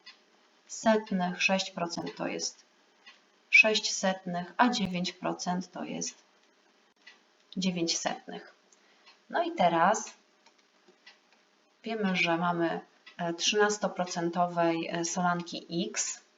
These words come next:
tak? Czyli trzynaście x, przepraszam, trzynaście setnych x x, tak? Plus sześcioprocentowej to jest y, czyli sześć setnych y,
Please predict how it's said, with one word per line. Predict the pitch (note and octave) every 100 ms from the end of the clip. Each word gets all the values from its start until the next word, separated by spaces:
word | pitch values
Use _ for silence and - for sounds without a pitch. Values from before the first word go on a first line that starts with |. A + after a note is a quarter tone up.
| _ -
tak? | F3+ G#3 - _ -
Czyli | E3+ E3+
trzynaście | - F#3+ F#3+ F#3 F#3 - E3+ - D#3+ E3+ A3+
x, | - - - _ _ _ - - _ _ _ _ _ _ _ _ - - _ _ _ _ _ _ -
przepraszam, | - E3 - D#3+
trzynaście | E3 - E3+ E3+ - F3 E3
setnych | - E3 - D#3+ - -
x | - G#3 A#3
x, | - - - _ -
tak? | F3 A#3 -
Plus | - E3+ E3 A3 - - _ _ - - -
sześcioprocentowej | - G#3 G3+ F#3 E3+ E3+ E3 E3 D#3+ E3+ D#3+ D#3
to | - E3+
jest | E3 - -
y, | E3+ E3+ D#3 -
czyli | - E3+ D#3+ - _ _ _ _ _ _ _ - - _ _ _ _ _ _ _ _ - - _ _ _ _ _ -
sześć | - F3 - -
setnych | - F3+ - D#3+ D#3+ -
y, | D#3+ D3+ D3+ F#3 B3 -